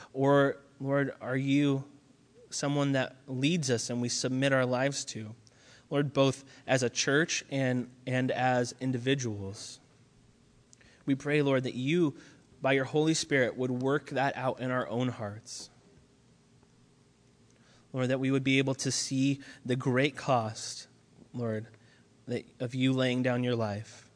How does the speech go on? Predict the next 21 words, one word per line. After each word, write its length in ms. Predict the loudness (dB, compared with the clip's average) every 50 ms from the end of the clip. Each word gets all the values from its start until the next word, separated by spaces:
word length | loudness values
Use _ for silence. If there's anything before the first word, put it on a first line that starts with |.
| _ _ _ _ _ -2
Lord, 160 | 0 2 2
and 100 | 2 0
we're 60 | 0
so 180 | 2 4 4 4
thankful 460 | 4 2 0 0 0 0 2 2 4
that 140 | 4 4 4
you 100 | 2 0
did 220 | 2 4 4 4
it 180 | 4 2 0 -4 -12 -20 -20 -20 -20 -20 -20 -8 -2
even 260 | 2 2 4 4 4 2
when 140 | 2 2
we 100 | 2 2
didn't 240 | 2 2 2 2 4
understand, 600 | 2 2 2 2 0 -2 0 -2 0 0 0 2
when 100 | 2 2
we 120 | 2 2 2
were 160 | 2 2 2
your 220 | 2 0 0 -2 -2
enemies, 520 | -2 -2 -2 0 0 0 0 0 -2 -2 -6 -8
when 280 | -4 -2 -2 0 0 0
we, 380 | 2 2 4 4 4 2 0